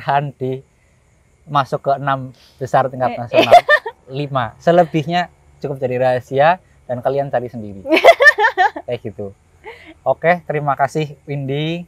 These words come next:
Speaker 1: dan, eh, sampai ketemu lagi, dan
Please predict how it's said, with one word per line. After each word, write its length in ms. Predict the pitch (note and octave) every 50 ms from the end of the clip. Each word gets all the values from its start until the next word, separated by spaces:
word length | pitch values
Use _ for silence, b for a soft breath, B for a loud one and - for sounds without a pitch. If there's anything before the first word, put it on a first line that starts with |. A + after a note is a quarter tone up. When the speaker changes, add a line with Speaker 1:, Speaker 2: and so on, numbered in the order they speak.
| _
Speaker 1:
dan, 640 | _ B2 A2+ A2+ A2 A2+ A2 A2 A2 A2 A2 A2+ A2 - _ _ _ _ _ _ _ _ _ _ _ _ _ _ _ _ _ _
eh, 640 | - A#2 A#2 A#2+ A#2+ A#2+ A#2+ A#2+ A#2+ A#2+ A#2+ A#2+ A#2 A#2
sampai 540 | A2+ - C3 B2+ C3 B2 C#3 C3+ C3 C3 -
ketemu 340 | - C3+ - C3+ C3+ C3+ C3+
lagi, 480 | C3+ C3+ C3+ B2+ _ C3+ C3+ C#3+ E3 E3
dan 400 | - C3 A#2+ A2+ A2+ A2+ A2+